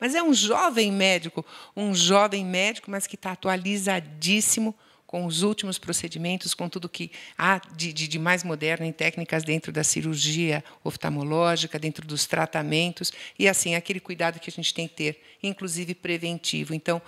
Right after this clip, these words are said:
faça seus exames regularmente, porque isso é importantíssimo pra manter a saúde dos nossos olhos.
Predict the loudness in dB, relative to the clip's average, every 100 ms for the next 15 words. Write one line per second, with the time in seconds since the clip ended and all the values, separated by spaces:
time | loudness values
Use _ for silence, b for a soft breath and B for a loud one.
0 | B B 2 2 2 0 -2 -2 -2 -4
1 | -6 -8 -8 -6 -4 -4 -2 -2 -2 -6
2 | -14 -12 -6 -2 0 -2 -2 -2 -2 -4
3 | -6 -6 -2 2 2 2 0 4 4 2
4 | -2 -2 -2 -4 -8 -12 -16 -20